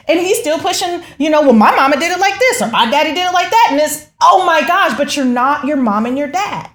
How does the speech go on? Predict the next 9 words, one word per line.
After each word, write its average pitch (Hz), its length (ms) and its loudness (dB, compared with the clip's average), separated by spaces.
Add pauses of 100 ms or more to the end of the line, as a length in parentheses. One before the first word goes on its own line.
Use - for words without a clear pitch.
You're 349 160 -2
not 427 300 0 (160)
them. 196 180 0 (460)
You're 226 180 -4
two 294 840 -2 (200)
totally 294 920 0 (140)
different 220 580 -2 (380)
people. - 520 -4 (1300)
You're, 294 240 -4